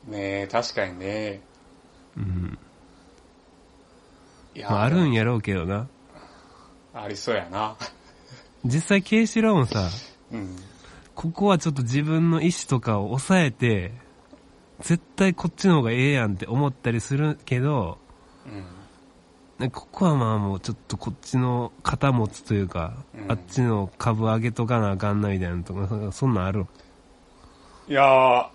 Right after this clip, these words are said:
Speaker 1: ありますね。<laughs>
Speaker 2: ここはもう
Speaker 1: やっぱりこう。
Speaker 2: 譲歩せなあかんっていう。
Speaker 1: やっぱりもう日本人やから、周りに合わせることが全てと。
Speaker 2: うん。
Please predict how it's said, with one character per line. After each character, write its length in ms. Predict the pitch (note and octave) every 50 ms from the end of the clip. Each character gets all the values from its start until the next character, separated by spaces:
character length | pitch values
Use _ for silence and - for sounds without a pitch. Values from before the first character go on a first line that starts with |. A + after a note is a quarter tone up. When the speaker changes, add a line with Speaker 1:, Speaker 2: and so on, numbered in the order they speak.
| - -
Speaker 1:
あ 120 | C3 C3
り 120 | C3 B2+
ま 100 | B2 B2+
す 400 | B2 - - C3 B2+ A2+ A2+ A#2
ね。 280 | A2 A2 A#2 A2+ G#2+ F#2+ - - F3 C3 - A3 A3 - - E3+ E3+ - E3+ -
<laughs> 800 | - - - - - - - - - - - - - - - -
Speaker 2:
こ 200 | - - - - - -
こ 100 | - -
は 140 | - G#3 F#3+
も 80 | E3
う 40 | F3+
Speaker 1:
や 60 | C#3+
っ 20 | C3
ぱ 0 |
り 40 | B2+
こ 340 | B2 B2+ C3 - - - - - -
う。 380 | - - - - - - -
Speaker 2:
譲 280 | - B2+ C#3+ D#3 C#3 A#2
歩 140 | G#2+ A#2 G#2
せ 180 | F#2+ - A2
な 160 | A2+ G#2 G2+ F#2+
あ 60 | F#2
か 160 | F2+ F#2 F2+
ん 80 | F2+ -
っ 20 |
て 140 | - - -
い 20 | -
う。 20 | - - - - - - - - - - - - -
Speaker 1:
や 80 | A#2
っ 20 | A2
ぱ 80 | A#2+
り 80 | A#2 A2+
も 80 | A2+ A2+
う 40 | A#2
日 80 | B2 C#3
本 220 | C3+ D3 C#3+ D3
人 200 | C3+ C#3 C#3 C#3
や 100 | B2+ A2+
か 120 | G#2 - G#2+
ら、 200 | G2 F#2 F2 - - - - -
周 360 | A2+ A#2 C3 D3 D3+ D3+ D3+ D3+
り 60 | D3+
に 100 | D#3 D3+
合 100 | D3+ D#3
わ 100 | D#3+ E3
せ 140 | - - F3+
る 80 | E3+
こ 120 | - E3 E3
と 80 | F#3
が 100 | F3 F3
全 320 | - - - C#3 B2+ A#2 -
て 120 | - F#2+
と。 100 | - - - - - - - - - - - - - - - - - - - -
Speaker 2:
う 20 |
ん。 300 | G#2 F#2 F2+ F2 E2+ E2+